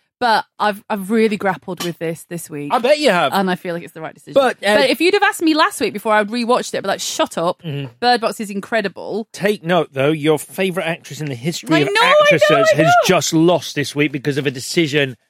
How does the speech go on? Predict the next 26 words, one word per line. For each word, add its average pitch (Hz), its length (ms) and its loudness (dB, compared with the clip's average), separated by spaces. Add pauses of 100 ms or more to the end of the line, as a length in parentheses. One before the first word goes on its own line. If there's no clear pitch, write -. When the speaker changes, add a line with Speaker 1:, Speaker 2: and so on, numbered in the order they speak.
(180)
Speaker 1:
I 233 60 -10
know. 254 160 2
Speaker 2:
you 330 180 4
made. 147 400 2
Speaker 1:
The 320 180 -4
bit 392 200 0
where 381 100 2
she's 196 100 4
Speaker 2:
As 208 140 2
Speaker 1:
got - 80 4
Speaker 2:
Chris 220 220 4
Speaker 1:
this - 80 0
Speaker 2:
sa-, 220 260 2
Speaker 1:
oh. 196 60 -2
Speaker 2:
sa-, 208 340 0
says, 165 400 2 (580)
"Folks - 380 -4
making 160 340 -8
bad 170 220 -6
decisions." 208 560 -6
Speaker 1:
<laughs> 349 580 0 (1700)
Speaker 2:
premonition. 165 760 -6
Um, 247 200 2
all 320 200 6
right 320 220 6
then, 214 260 2